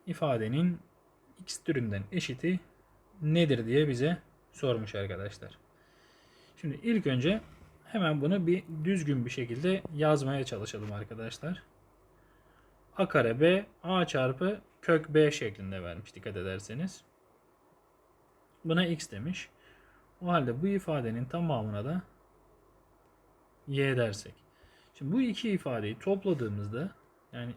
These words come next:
x ile y'nin toplamı dikkat ederseniz tabanlar aynı. A kare b tabanı. Şimdi topladığımız için aynı tabanla çarpılacaklar.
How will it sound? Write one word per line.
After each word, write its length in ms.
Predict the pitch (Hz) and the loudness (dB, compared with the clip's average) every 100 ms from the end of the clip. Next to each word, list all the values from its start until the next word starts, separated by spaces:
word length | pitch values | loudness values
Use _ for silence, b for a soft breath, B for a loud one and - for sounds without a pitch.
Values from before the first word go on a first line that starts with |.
| - | -10
x 240 | 170 - | -12 -8
ile 80 | 117 | -6
y'nin 400 | 117 151 151 110 | -2 -2 -2 -4
toplamı 480 | - 160 156 120 135 | -4 -6 -4 -6 -6
dikkat 260 | 143 156 | -4 -2
ederseniz 400 | 165 165 156 131 | -2 -2 -4 -8
tabanlar 440 | - 147 151 131 127 | -6 -2 -2 0 0
aynı. 360 | 160 147 120 - - _ _ _ _ _ - - - _ _ - | -2 -2 -6 -10 -18 _ _ _ _ _ -20 -20 -20 _ _ -14
A 80 | 123 | -8
kare 300 | 131 123 117 | -4 -4 -2
b 180 | 117 123 | -4 -4
tabanı. 380 | 104 98 110 185 _ _ _ _ _ _ _ _ b b b b b b b | -8 -8 -8 -10 _ _ _ _ _ _ _ _ b b b b b b b
Şimdi 280 | - 170 110 - - - - - _ _ _ - _ - | -4 -2 -2 -8 -20 -20 -20 -20 _ _ _ -20 _ -2
topladığımız 520 | 196 196 196 175 143 | 0 2 4 4 2
için 100 | 233 | 0
aynı 240 | 208 185 170 | 2 2 2
tabanla 360 | 127 147 247 | 2 2 0
çarpılacaklar. 680 | - 202 180 175 156 - 113 | 2 4 4 4 2 2 -4